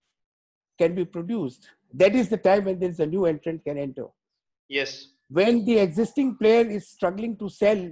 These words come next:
Speaker 1: they will not let any newcomer to come. But when the existing player is unable to meet the demand of the market, new player can easily come. Because there is so much for everybody.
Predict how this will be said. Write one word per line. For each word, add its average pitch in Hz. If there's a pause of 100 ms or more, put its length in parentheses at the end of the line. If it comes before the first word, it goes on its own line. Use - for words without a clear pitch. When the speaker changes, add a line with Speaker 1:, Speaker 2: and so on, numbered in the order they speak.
Speaker 1:
they 185
will 220
not 202
let 214 (100)
any 196
newcomer 180
to 170
come. - (1120)
But 190
when 208
the 214
existing 208
player 240
is 226
unable 220
to 233
meet 202
the 214
demand 202
of 196
the 190
market, 185
new 214 (180)
player 196
can 190
easily 185
come. 117 (1200)
Because 202
there 220
is -
so 240
much 233
for 196
everybody. 185